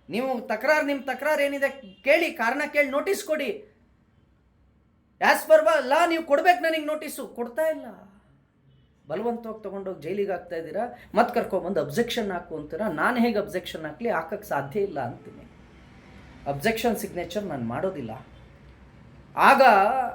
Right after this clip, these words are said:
ಎಲ್ರು ಏನ್ ಅನ್ಕೊಂಡಿದ್ದಾರೆ, ಬೇರೆ ಏನೋ ಸಿಗ್ನೇಚರ್ ಅಂತ, ಇವತ್ತಿಗೂ ಏನೋ ಕ್ಷಮೆ ಕೇಳ್ದ, ಹಂಗೆ ಕ್ಷಮೆ ಕೇಳೋದಕ್ಕೆ ನಾನ್ ನಿಮ್ ಥರ ಅಲ್ಲ,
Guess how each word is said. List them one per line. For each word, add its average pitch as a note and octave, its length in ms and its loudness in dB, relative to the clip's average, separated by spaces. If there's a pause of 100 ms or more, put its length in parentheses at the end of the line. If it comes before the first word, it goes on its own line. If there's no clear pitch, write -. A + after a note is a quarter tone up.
(300)
ಎಲ್ರು D#3+ 320 -2
ಏನ್ F#3 160 -2
ಅನ್ಕೊಂಡಿದ್ದಾರೆ, F3 840 -6
ಬೇರೆ D3 340 0
ಏನೋ E3+ 600 -6
ಸಿಗ್ನೇಚರ್ E3 460 -8
ಅಂತ, D#3 180 -6
ಇವತ್ತಿಗೂ E3 840 -6 (380)
ಏನೋ D3+ 400 -2
ಕ್ಷಮೆ D3+ 400 0
ಕೇಳ್ದ, D#3 380 0
ಹಂಗೆ D3 560 2
ಕ್ಷಮೆ C3+ 500 -8
ಕೇಳೋದಕ್ಕೆ D3+ 560 -8
ನಾನ್ C#3+ 260 -4
ನಿಮ್ C#3 260 -8
ಥರ C#3+ 200 0
ಅಲ್ಲ, C3+ 220 -2